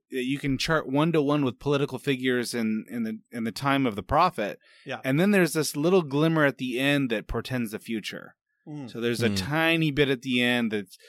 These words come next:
Speaker 1: and it's supposed to portend something that happens i-, in the immediate future. That's never supposed to portend something that's happening way, way, way, way down in, you know, thousands of years later. So I thought that was an, a,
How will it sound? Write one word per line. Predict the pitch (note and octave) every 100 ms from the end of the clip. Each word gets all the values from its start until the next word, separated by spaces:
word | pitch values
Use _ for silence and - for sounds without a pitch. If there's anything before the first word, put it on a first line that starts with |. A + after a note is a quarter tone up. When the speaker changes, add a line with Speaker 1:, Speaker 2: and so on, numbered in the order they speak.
| - - F#3
Speaker 1:
and | G3+
it's | F#3+
supposed | G#3+ F#3
to | F3
portend | D3+ D#3 D3 C3 B2 B2+ C3
something | - E3 D#3 C3
that | A#2
happens | A#2+ A#2+ G#2+
i-, | A2+ A2
in | B2 B2
the | A2
immediate | G2 G#2+ A#2 G#2 E2 -
future. | F2+ - - - _ - _
That's | B2 -
never | D3+ E3 D#3+
supposed | - C3+
to | C#3
portend | B2+ A2+ A#2+ A2+
something | A#2 A2
that's | G2+ -
happening | B2+ - G#2 G2+ F#2 - _ _
way, | G#2+ B2+ E3 D#3+ D3
way, | D3+ D3+ C#3
way, | C3+ C3
way | B2+ B2
down | B2 A#2 A#2 A#2 F#2
in, | A2+ A2+
you | - G#2+
know, | F#2 F#2+ _ - G2+
thousands | C#3 B2+ A#2+ A2+ G2+
of | G2
years | G2+ G2 F#2+
later. | G#2 F#2+ F#2 _ _ _ - - -
So | - -
I | B3+
thought | D#4+ D#4+
that | D#4+ C4+
was | G#3
an, | G3+
a, | E3 D#3+